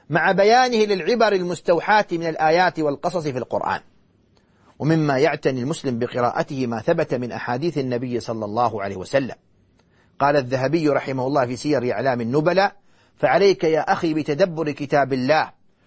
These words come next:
وبإدمان النظر في الصحيحين"، أي البخاري ومسلم، "وسنن النسائي ورياض النووي وأذكاره، تفلح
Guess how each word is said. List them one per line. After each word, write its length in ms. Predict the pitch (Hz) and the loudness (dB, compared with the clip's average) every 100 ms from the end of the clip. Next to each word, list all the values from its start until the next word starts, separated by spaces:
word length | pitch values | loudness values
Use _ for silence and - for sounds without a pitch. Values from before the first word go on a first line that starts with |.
| _ | _
وبإدمان 640 | 143 156 165 147 156 196 190 | 0 0 0 0 2 2 2
النظر 480 | 175 165 196 180 160 | 0 2 2 2 0
في 60 | |
الصحيحين"، 720 | 160 - 143 147 139 190 170 | -4 -4 -2 -2 0 0 0
أي 100 | 123 | -2
البخاري 480 | 139 131 110 160 147 | -4 -4 0 2 2
ومسلم، 440 | 131 151 175 139 90 _ _ _ _ - | 0 -2 -4 -6 -8 _ _ _ _ -6
"وسنن 380 | 139 196 185 | 0 2 2
النسائي 640 | 170 147 139 175 180 151 120 | 2 0 0 4 2 2 -6
ورياض 440 | 123 143 165 180 160 | -4 0 4 4 2
النووي 720 | 151 156 175 185 175 143 - _ _ | -2 2 4 6 4 0 -8 _ _
وأذكاره، 800 | 135 151 156 - 196 196 165 131 - - | 0 0 2 4 4 4 2 -6 -12 -6
تفلح 480 | 196 - 226 - | -4 -2 -4 -4